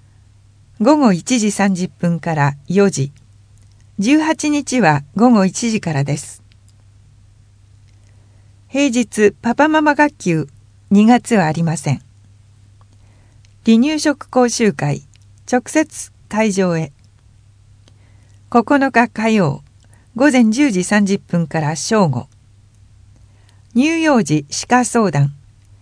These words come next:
電話予約をしてください。十八日木曜、二十四日水曜の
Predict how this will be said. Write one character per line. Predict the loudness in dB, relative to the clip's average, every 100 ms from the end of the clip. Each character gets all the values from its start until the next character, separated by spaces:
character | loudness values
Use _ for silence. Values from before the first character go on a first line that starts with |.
| _ -20 -20 _
電 | 0 2 2
話 | 0
予 | 0
約 | 0 0 -4
を | -4
し | -4
て | -6
く | -4
だ | -8
さ | -4 -6
い。 | -6 -12 _ _ _ _ _ -20 _ _ _ _ _
十 | -6 -2 0 -2
八 | -4 -6 0 2
日 | 2 0 -4 -6 -6 -20 _ -20 _ _ _
木 | 0 0 -2 -2
曜、 | 0 0 -6 _ _ -20 -20 _
二 | -4 0
十 | 0 2
四 | 0 -2 -8
日 | -10 -10 _
水 | -16 -6 -2 0
曜 | 0 0
の | 0 -4